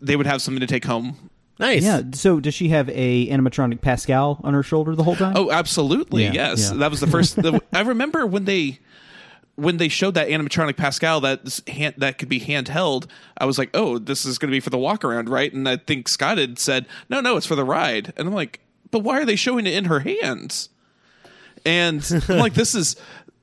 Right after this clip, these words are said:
Speaker 1: the entire point of this is I want her to have this, just, like, let it ride around on her shoulder, or, uh, or, you know, like, 'Oh, here, pet him.'" And I,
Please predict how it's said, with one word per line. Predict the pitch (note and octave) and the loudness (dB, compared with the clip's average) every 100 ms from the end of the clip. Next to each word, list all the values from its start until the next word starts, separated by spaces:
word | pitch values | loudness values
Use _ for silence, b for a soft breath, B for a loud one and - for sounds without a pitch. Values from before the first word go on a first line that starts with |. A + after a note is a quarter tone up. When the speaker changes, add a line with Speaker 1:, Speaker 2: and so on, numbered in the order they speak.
| _ - E3+ - | _ -18 -18 -18
Speaker 1:
the | D#3 F3+ | 0 2
entire | G#3 G3+ B3 F#3 | 2 2 2 2
point | F3 B3+ D4 | 0 -2 -2
of | G3 | 0
this | D3+ C#3 | 0 0
is | C#3+ | -2
I | - D3 | -2 -2
want | C3+ D3 D#3+ C#3+ - - - | 0 0 0 -2 -10 -16 -6
her | D3+ E3 | 0 0
to | |
have | C#3 D#3 F3 C#3 | 0 0 0 0
this, | D3 - | -2 -2
just, | D3+ D#3+ | -6 -4
like, | F#3+ F#3+ | -4 -2
let | E3+ | -2
it | E3 | 0
ride | D3 C#3+ | 0 0
around | D3 C#3+ | 0 0
on | D3+ | 0
her | E3 | -2
shoulder, | - C3 B2+ D#3 | -2 -2 0 0
or, | D#3+ C#3 C#3+ B B B B - | 0 0 -2 B B B B -2
uh, | C#3 - | -2 0
or, | C#3 C3 B2 | 0 0 -2
you | - C3 | -2 -2
know, | B2+ B2+ | -2 -6
like, | C3 A3+ | -6 -2
'Oh, | G4 | -2
here, | F3+ G#3+ D4 | -2 -2 -4
pet | - - | -4 -4
him.'" | C3 A#2+ B2+ - | -4 -6 -10 -12
And | - B2+ | -10 -6
I, | F#2+ C3 | -4 -4